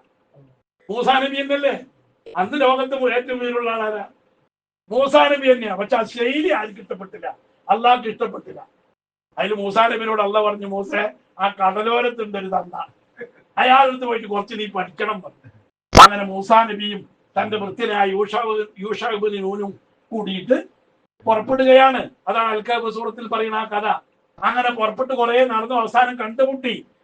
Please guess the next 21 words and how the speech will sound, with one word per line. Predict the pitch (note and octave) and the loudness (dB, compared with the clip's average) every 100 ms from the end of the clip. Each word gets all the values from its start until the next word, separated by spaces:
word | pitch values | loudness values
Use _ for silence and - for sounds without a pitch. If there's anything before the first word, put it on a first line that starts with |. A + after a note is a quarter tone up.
| - | -2
കണ്ടുമുട്ടിയപ്പോ | A#3 C4 D#4+ C#4+ B3+ B3 B3 B3+ | 0 2 0 0 -2 0 2 0
മൂസാ | A3+ A#3+ B3+ C4+ | -2 0 4 4
നബി | C4 C4 | 4 2
മൂപ്പരോട് | A3+ A#3 B3 B3 | -6 2 4 4
പറയുന്നൊരു | B3 A#3 A#3 A3+ | 2 0 -2 -4
വാക്കുണ്ട്, | G#3+ G3 - A#3+ G#3+ F3+ | -2 -2 -2 -8 -10 -10
"ഫവജദ | - _ - C4 B3 A3+ B3+ C4 | -12 _ 2 4 4 2 2 6
അബ്ദൻ | C#4 D4 A3 B3 C4+ F4 D4+ | 6 4 0 -2 -2 -2 -2
മിൻ | C4 A#3+ | -6 -6
ഇബാദിന." | G#3+ A#3+ G#3+ G#3 F#3 - _ _ _ _ - | -4 -4 -4 -6 -10 -14 _ _ _ _ -6
അങ്ങനെ | C4 D4+ C#4+ | -2 2 4
അവർ | C#4 | 4
രണ്ടാളും | C4 A#3+ C4 C#4+ C#4+ C4+ | 2 2 4 6 6 2
കൂടി | B3 C4 | -4 -6
കടലോരത്ത് | C4 G#3+ B3 C#4+ C#4+ C4 C4 | -2 -2 4 6 6 4 -2
വെച്ചിട്ട് | A#3 A#3 A#3 C4 D#4+ - _ | -4 -4 -2 -2 -2 -8 _
നമ്മുടെ | G#3+ B3+ E4+ D#4+ | -4 -4 0 2
അടിമകളിൽപ്പെട്ട | A3+ B3+ C#4 C#4 C4 B3 B3 B3 | 2 0 0 2 2 2 -2 0
ഒരു | A#3 | -2
അടിമയെ | G#3+ B3+ B3+ A#3 G#3+ | -2 -2 0 0 0
കണ്ടുമുട്ടി. | G#3 B3+ B3+ - F#3+ | -2 -2 -2 -6 -10